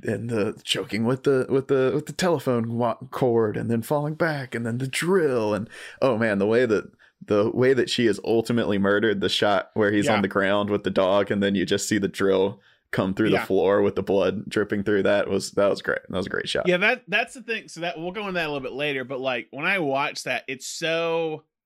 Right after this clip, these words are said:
Speaker 2: I mean, it's, it's, it's very me-, that, that image is very memorable,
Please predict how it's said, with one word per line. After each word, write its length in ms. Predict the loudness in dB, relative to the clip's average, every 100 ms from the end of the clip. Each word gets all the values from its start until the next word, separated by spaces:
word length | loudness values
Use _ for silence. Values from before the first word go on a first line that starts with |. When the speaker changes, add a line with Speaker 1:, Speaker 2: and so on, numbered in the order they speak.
| _ -8
Speaker 2:
I 120 | -6
mean, 340 | -6 -8 -12 -12
it's, 320 | -14 -12 -16 -10
it's, 480 | -10 -10 -16 -18 _ _ _ _ _
it's 160 | -14 -6
very 220 | -2 -2
me-, 220 | -4 -8 -4
that, 280 | -4 -2 -6
that 160 | -4
image 240 | -4 -6 -8
is 120 | -2
very 240 | -2 -2
memorable, 640 | -6 -6 -8 -10 -14 -16